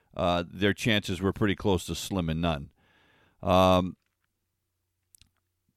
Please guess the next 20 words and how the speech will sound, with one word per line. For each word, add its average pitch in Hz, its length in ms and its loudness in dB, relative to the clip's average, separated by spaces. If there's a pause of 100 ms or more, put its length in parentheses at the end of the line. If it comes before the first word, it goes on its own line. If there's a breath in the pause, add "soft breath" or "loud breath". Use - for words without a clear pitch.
(320)
Cam 147 260 6
Newton 117 540 4
was, 107 720 2 (180)
uh, 92 400 -4 (100)
horrendous. 117 760 8 (920)
Nine 110 380 4
of 117 140 0
sixteen, 117 560 0
hundred 104 260 4
nineteen 101 540 2
yards. 98 340 4
They 98 140 2
had 95 180 0
to 82 80 -2
lift 95 340 2
him. 92 200 2
Got 92 240 0
sacked - 440 0
four 110 280 0
times. 101 640 0